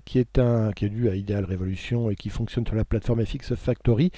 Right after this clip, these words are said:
qui coûte quarante-neuf dollars et qui, pour quarante-neuf dollars, offre cinquante-trois plugins différents, hein, de, des petits outils différents,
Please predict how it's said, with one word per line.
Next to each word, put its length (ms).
qui 140
coûte 160
quarante-neuf 400
dollars 260
et 60
qui, 140
pour 120
quarante-neuf 400
dollars, 380
offre 260
cinquante-trois 840
plugins 400
différents, 560
hein, 40
de, 140
des 160
petits 240
outils 220
différents, 500